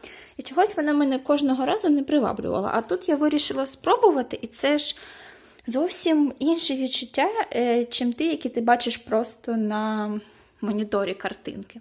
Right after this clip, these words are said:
Тому тепер мені ще терміново потрібна ось ця Ван Гогі-, Ван Гогівська серія. Але це може бути, коли я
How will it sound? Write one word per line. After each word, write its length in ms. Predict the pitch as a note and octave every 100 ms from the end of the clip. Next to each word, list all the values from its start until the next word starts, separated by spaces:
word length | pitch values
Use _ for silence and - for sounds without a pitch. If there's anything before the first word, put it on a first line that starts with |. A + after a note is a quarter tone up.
| _ - - - - - -
Тому 220 | - A#3+
тепер 340 | D#4+ C#4 B3 D4+
мені 240 | B3+ A#3+
ще 200 | B3+ -
терміново 600 | - B3 A#3 A#3 C4 C4+
потрібна 560 | A#3+ G#3+ G#3 A#3+ A#3 A3
ось 180 | G3+ G#3+
ця 440 | - A3 A3 A3 G#3+
Ван 160 | A3 G#3+
Гогі-, 320 | A3 F#3+ G#3
Ван 140 | A3+
Гогівська 580 | G#3 G#3+ G#3 G3+ - G#3
серія. 480 | - C#4+ G#4 C4+ A3+ - - - - -
Але 180 | A3+ C4+
це 160 | D4 B3+
може 500 | B3 B3 A#3+ A3+ A3+
бути, 320 | A3 G#3+ A3
коли 280 | A3 A3 G#3+
я 180 | G#3+